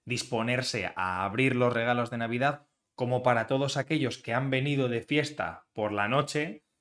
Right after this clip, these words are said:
¿no? y necesitan algo que llevarse a la boca, pues los puestos callejeros de churros con chocolate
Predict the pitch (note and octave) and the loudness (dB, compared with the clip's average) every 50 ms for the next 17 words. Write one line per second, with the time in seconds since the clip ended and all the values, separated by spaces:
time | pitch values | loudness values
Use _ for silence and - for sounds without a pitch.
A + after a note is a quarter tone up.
0 | _ _ _ - A2+ A#2+ C3+ - - A#2+ A#2 A2 A2+ B2 A#2+ A#2 A2+ A2 - - | _ _ _ -8 -8 -8 -8 -8 -8 -6 -4 -4 -2 -4 -4 -6 -6 -8 -6 -4
1 | C3+ - C3+ B2 B2 B2 C3 C3 C#3 D3 C#3 - C#3 B2+ A#2 A2+ A2 A2+ A#2 B2 | -2 0 0 2 2 2 2 2 2 2 2 2 2 2 2 4 4 4 2 2
2 | - - C3 B2 A#2 A2+ A2 A2 A2+ B2+ B2+ B2 D3 D3 D3 - A#2 A2 - - | 0 0 0 2 2 2 2 2 2 0 0 0 0 -2 -2 -2 -6 -6 -6 -8
3 | G2 G2 G2+ F#2 - - - _ - C#3 D3 C#3+ C#3 - - C#3+ C3+ - - - | -8 -6 -6 -6 -8 -10 -12 _ -4 -2 -2 -2 -4 -4 -4 -4 -4 -4 -4 -2
4 | B2 B2 B2 A#2+ A#2 - D3 D3+ D3 C3 A2 G#2+ G#2+ G2+ - - C#3+ C#3 C#3+ C#3+ | -2 -2 -2 -4 -4 -4 -4 -2 -2 -2 -2 -4 -6 -6 -6 -4 -4 -2 -2 -4
5 | C#3+ - - C#3 C3+ C3+ - C3+ C#3 D3 C#3+ C#3+ C#3+ D#3+ D#3+ D#3+ D#3+ | -4 -6 -6 -8 -6 -6 -6 -4 -2 0 0 0 0 -2 -4 -4 -6